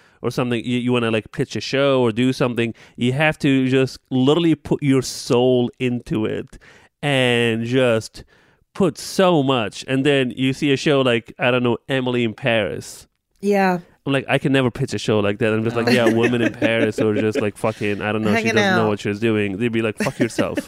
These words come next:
Speaker 2: <laughs> Oh my God. Yeah. And tying this particular thing back to kind of, like, the downfall in, in particular is, like,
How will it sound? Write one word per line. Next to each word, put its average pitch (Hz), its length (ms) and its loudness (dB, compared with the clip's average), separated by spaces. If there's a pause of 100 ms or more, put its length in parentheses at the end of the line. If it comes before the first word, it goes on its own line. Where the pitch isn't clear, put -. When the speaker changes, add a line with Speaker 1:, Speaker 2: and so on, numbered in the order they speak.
Speaker 2:
<laughs> 277 60 -6 (2000)
Oh 208 340 -4
my 196 120 -4
God. 208 560 0 (280)
Yeah. 202 260 2
And 233 240 -2
tying 277 540 -2
this 214 280 0
particular 190 600 -2
thing 170 320 -4
back - 300 -2
to 165 160 -6
kind 160 240 -6
of, 151 100 -12
like, 151 200 -8
the 160 100 -6
downfall 165 680 -2
in, 156 160 -8 (140)
in 160 320 -8
particular 254 380 0
is, 202 100 0
like, 185 180 -4